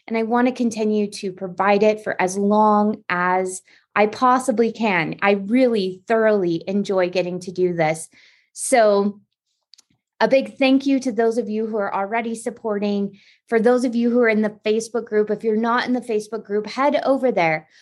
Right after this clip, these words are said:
Often we have discussions about topics before I ever have a podcast. So if I'm researching something and I have questions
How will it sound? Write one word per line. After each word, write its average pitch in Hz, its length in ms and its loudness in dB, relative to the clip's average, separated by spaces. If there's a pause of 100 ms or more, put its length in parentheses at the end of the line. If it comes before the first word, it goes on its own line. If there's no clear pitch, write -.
(160)
Often 247 680 4
we 214 280 0
have 294 240 2
discussions 302 800 0 (120)
about 214 640 0
topics 240 520 -6
before 214 340 0
I 196 100 4
ever 196 280 0
have 202 160 -4
a 196 60 -2
podcast. 190 640 -4 (340)
So 208 180 2
if 196 120 2
I'm 247 340 2
researching 233 640 0
something 180 640 -4
and 180 320 -4
I - 80 -4
have 185 220 -4
questions 196 720 -4